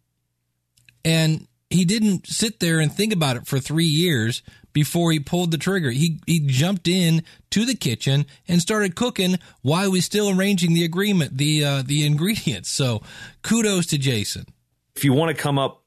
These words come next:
Speaker 2: with a, if you want a year-long contract, boom, then in your big school, you're gonna get this rate plus a setup fee, 'cause, you know, you gotta do the back,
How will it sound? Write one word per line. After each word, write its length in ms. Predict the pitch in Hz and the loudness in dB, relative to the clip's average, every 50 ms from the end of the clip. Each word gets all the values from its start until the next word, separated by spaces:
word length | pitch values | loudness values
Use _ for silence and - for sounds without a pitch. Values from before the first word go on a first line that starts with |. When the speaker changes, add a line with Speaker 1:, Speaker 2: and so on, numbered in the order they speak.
| _ | _
Speaker 2:
with 300 | - 123 120 120 110 - | -4 0 0 0 2 2
a, 120 | 120 110 87 | 0 2 2
if 160 | 98 117 - | 0 0 2
you 60 | 135 | 2
want 160 | 131 151 151 | 0 2 0
a 20 | 135 | 0
year-long 420 | 123 127 143 139 139 131 127 117 | 2 2 2 2 2 2 0 0
contract, 520 | - - 123 123 120 - - 110 107 - - | 0 0 -2 -2 0 0 0 -2 -2 0 2
boom, 320 | 131 127 127 123 117 107 | 2 2 4 2 2 2
then 300 | 110 113 110 113 101 85 | 2 2 2 0 0 0
in 240 | 104 110 107 110 117 | 0 0 2 2 2
your 100 | 113 110 | 0 0
big 240 | 101 113 135 127 - | 0 -2 -2 -2 -2
school, 380 | - - 131 123 120 107 - - - - - - | -2 0 2 2 2 0 -2 -6 -18 -18 -10 -2
you're 140 | - 139 135 | 0 0 2
gonna 160 | 123 131 127 | 2 2 2
get 180 | 120 120 113 95 | 2 2 2 2
this 240 | 110 127 120 - - | 0 0 0 0 0
rate 220 | 123 120 110 - | 0 0 0 0
plus 240 | - 127 117 - 120 | 0 -2 0 0 0
a 40 | 113 | 0
setup 360 | - - 117 113 110 104 87 | 0 2 2 2 0 0 -2
fee, 260 | - - 113 107 107 | -2 0 0 0 0
'cause, 220 | - - 107 98 104 | 0 0 -2 0 0
you 80 | 110 | -2
know, 200 | 101 98 98 98 | 0 0 -2 -2
you 120 | 101 98 98 | -2 -2 -2
gotta 160 | 113 110 104 | -2 -2 0
do 100 | 107 113 | 0 -2
the 80 | 104 | -2
back, 300 | 95 107 107 107 107 - | 0 0 0 -2 -2 -4